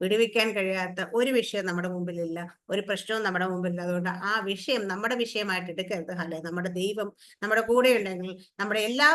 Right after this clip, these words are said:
വിഷയങ്ങളും ദൈവത്തിന്റെ വിഷയങ്ങളാണ്. ഹല്ലേലൂയ. അങ്ങനെ ദൈവത്തിന്റെ കയ്യിലേക്ക് കൊടുക്കുക. ദൈവത്തിന്റെ കയ്യിലേക്ക് കൊടുക്കുക എന്ന് ഞാൻ പറയത്തില്ല. ഹല്ലേലൂയ.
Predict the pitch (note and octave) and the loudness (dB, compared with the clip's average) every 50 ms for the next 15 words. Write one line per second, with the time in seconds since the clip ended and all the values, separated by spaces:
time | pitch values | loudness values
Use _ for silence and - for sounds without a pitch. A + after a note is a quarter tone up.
0 | D#4+ C#4+ C4 C4+ - B3+ B3 A#3+ A#3 A3 G#3 F#3+ F#3 F#3 G3 F#3 G3+ G#3 G#3+ G#3 | 4 2 0 0 0 0 0 0 0 -2 -2 -2 -2 -2 -2 -4 -4 -4 -4 -4
1 | F#3+ F#3 - F#3+ F#3 F#3 F3+ E3+ E3 E3+ F3 F3 F3+ F3 F3 F3 E3+ E3+ F3+ F#3 | -4 -2 -2 -4 -2 -2 0 -2 0 -2 0 0 2 2 2 2 2 0 0 0
2 | G3 F#3+ F3+ F#3 F#3 G#3 A#3 A#3 A#3 A3+ A#3 A3 G3 G3 G3 G3 G3+ G3 A3 G3+ | 0 0 0 0 2 2 2 2 0 0 0 2 2 2 2 2 0 0 -2 -2
3 | G#3 F#3 F3+ F3+ F#3+ F#3+ F#3+ G3 G#3+ G3 - A3 A3 G#3+ G3+ G#3 G#3+ A3+ A#3 A3+ | -2 -2 -2 -2 -2 -2 -2 -2 -2 -2 -4 -4 -2 -2 0 0 0 0 0 0
4 | A#3+ A3+ G#3+ A3 A3 B3+ C4 B3+ B3+ B3 A3+ A3 G3 F#3 F#3+ F#3+ F#3 F#3+ F3+ F#3 | 0 -2 -2 -2 2 2 4 4 4 2 2 2 0 0 0 -2 -2 -4 -4 -4
5 | F#3 F3+ E3 F3 E3+ F3 | -4 -4 -2 -2 -4 -4